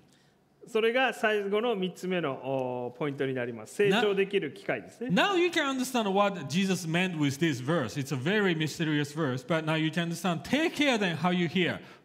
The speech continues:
Speaker 2: For the one who has, the more will be given. And from the one who has not, even what he thinks that he has will be taken away.
Speaker 1: このちょっと難解かもし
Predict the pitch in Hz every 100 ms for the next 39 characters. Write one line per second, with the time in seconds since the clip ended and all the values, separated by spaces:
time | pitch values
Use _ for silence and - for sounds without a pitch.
0 | - 185 190 160 165 143 185 320 339 -
1 | 196 196 214 190 226 330 - - - _
2 | _ _ _ _ _ _ _ - 143 160
3 | 190 190 185 170 147 151 131 92 - -
4 | - 143 143 165 156 160 180 254 233 202
5 | 202 185 160 165 262 220 226 - - -
6 | 139 160 170 180 175 110 143 151 - 131
7 | 131 - 151 147 147 - - - 139 123
8 | 139 127 208 202 220 226 - - - 104
9 | 101 123 151 151 202 233 302 156 - -
10 | _ 208 202 196 202 294 285 240 185 147
11 | 180 180 185 185 185 175 170